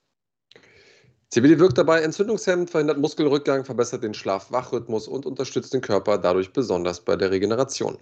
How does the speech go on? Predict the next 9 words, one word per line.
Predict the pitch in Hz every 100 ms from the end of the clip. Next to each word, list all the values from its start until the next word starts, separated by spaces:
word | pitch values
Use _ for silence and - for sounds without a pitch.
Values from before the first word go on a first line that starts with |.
| _ -
M-M-A-Kämpfer | 120 147 160 160 147
wie | 143
Felix | 160 151
Schifffahrt, | 196 185 165 -
Marc | 127
Ducis, | - 123 175 170
Alexander | 123 127 143 143
Popek | 196 196 196 - - - _ -
oder | 190 214 135 107